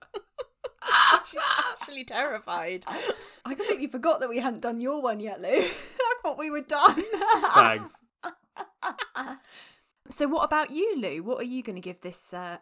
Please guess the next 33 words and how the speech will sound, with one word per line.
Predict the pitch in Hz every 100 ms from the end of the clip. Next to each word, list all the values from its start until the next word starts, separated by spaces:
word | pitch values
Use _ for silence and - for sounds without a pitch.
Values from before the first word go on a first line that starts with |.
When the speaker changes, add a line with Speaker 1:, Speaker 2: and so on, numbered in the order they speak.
| -
Speaker 2:
episode | 185 - 175 165
rating? | 165 170 - 165 180
Speaker 3:
I'm | 135 147 160
gonna | 151 143
go | 120 135 127 123 123 117
lower | 113 120 120
than | 117 117
both | 117 120 120
of | 107
you, | 95 92
actually. | 92 90 - 95 95 92 -
I'm | 113 117
gonna | 117
give | 117 117 113
it | 110 - _ _
four | - - - 156 151 151
and | 147
a | 143
half | - - 139 110 104 113 - - _ _ -
green | 120 123 123 120 127
floating | 113 - 120 117 117 117 110
giraffes | 98 107 95 90 85 - - - -
out | 101 95
of | 92
ten. | - 101 87 85 92 _ _ _ -
<sighs> | - - - _ _ _ -
This | 180 240
is | -
just | 208 190
not | 180 180 160
what | 160 165
I |
come | 165 160 160 165 160